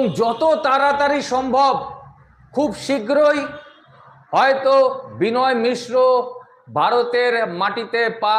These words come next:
রাখতে চলেছে। আর আজই এই খবর পাওয়ার সঙ্গে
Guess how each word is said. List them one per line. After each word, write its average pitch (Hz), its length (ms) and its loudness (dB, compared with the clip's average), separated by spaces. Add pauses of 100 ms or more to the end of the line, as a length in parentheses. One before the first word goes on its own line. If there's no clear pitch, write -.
রাখতে 214 340 -2 (100)
চলেছে। 208 420 -4 (300)
আর 190 80 0 (360)
আজই 208 280 0 (1040)
এই 220 160 0 (120)
খবর 220 260 0 (180)
পাওয়ার 208 320 0
সঙ্গে 214 380 -4